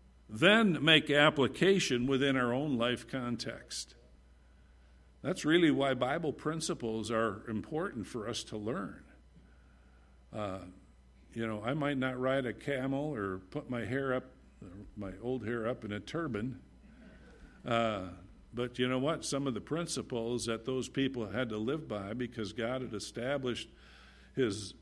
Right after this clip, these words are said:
his judgments and his ways, uh, they apply to me today too. And if I follow the principles that he established,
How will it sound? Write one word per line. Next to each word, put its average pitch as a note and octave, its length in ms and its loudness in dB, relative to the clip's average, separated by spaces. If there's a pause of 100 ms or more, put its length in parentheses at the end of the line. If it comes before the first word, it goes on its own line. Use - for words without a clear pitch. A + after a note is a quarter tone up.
his G#2+ 260 -4
judgments A#2+ 840 0
and G#2+ 140 -4
his G#2+ 260 -4
ways, A#2+ 800 -2 (880)
uh, G#2+ 80 -4
they C#3 120 4
apply D#3 360 0
to D3+ 60 -2
me F3 200 -2
today A#2+ 360 -6
too. - 300 -10 (680)
And B2+ 100 -2
if B2+ 120 -2
I D3+ 140 4
follow D#3 420 0
the A#2+ 120 2
principles D3 580 0
that A#2+ 140 0
he G3+ 140 -2
established, A#2+ 760 0